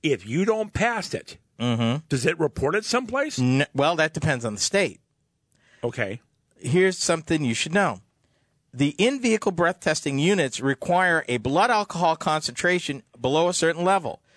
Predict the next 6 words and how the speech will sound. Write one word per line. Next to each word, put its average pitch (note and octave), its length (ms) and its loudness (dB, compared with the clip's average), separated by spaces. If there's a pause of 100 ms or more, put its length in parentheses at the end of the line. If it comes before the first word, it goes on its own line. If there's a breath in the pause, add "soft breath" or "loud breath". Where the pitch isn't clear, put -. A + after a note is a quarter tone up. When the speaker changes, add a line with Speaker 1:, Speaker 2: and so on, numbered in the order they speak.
(160 soft breath)
Speaker 2:
usually A3+ 640 2
bele-, F3+ 520 0
between D#3+ 460 0 (300 soft breath)
point A#3+ 300 2
oh G3 200 2
two G3 520 2